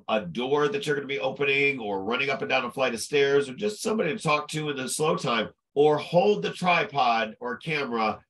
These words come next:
'cause you're gonna be doing some social media. We're gonna talk about that in a second. You, it's lovely to have that guest host with you and that key person,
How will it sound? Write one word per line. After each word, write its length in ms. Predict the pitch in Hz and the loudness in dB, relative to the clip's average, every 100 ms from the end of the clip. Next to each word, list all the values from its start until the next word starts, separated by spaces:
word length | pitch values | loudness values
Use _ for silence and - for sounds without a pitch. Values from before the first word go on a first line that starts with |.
| _ | _
'cause 160 | 120 107 | -4 0
you're 140 | 104 | 0
gonna 240 | 123 147 | 2 0
be 100 | 143 | 0
doing 260 | 135 135 127 | -2 -2 -4
some 140 | 113 | -8
social 380 | 107 131 117 113 | -4 -4 -2 -6
media. 300 | 113 143 117 | -4 -2 -2
We're 80 | 98 | -2
gonna 120 | 104 | -6
talk 200 | 107 113 | -6 -4
about 160 | 104 104 | -4 0
that 180 | 139 165 | 0 0
in 100 | 110 | -4
a 60 | |
second. 400 | - 107 95 92 - _ _ _ | -4 -6 -4 -8 -10 _ _ _
You, 420 | 131 147 147 - - | 0 2 2 0 -6
it's 220 | 135 135 | -6 -4
lovely 380 | 110 147 160 160 | -2 0 0 -2
to 60 | 139 | -2
have 200 | 135 117 | -2 0
that 240 | 120 98 | 0 0
guest 280 | 117 120 - | -4 -4 -4
host 480 | 110 98 - - - | -4 -4 -8 -16 -14
with 400 | 110 104 131 - | -8 -6 -6 -4
you 320 | 104 90 85 _ _ - | -4 -4 -6 _ _ -4
and 180 | 113 110 | -2 0
that 240 | 123 - | -2 -2
key 260 | - 139 120 | -8 -8 -4
person, 600 | 151 165 - 101 90 | -4 -4 -2 -4 -6